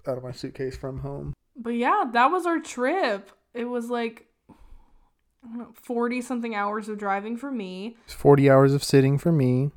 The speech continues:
Speaker 2: Yeah. And I would not recommend anyone driving, like, thirteen hours in a day. I just feel like I'm a seasoned professional by now 'cause I've driven a lot <laughs> in my lifetime. So,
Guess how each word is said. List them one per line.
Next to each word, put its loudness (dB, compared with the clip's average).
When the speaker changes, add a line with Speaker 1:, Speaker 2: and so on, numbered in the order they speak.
Speaker 2:
Yeah. -10
And 0
I 6
would 0
not 6
recommend -6
anyone -6
driving, -6
like, -10
thirteen -10
hours -10
in -10
a -10
day. -8
I -12
just -16
feel -12
like -10
I'm -10
a -12
seasoned -12
professional -12
by -8
now -8
'cause -14
I've -6
driven -8
a -8
lot 2
<laughs> 4
in 6
my 6
lifetime. -2
So, -6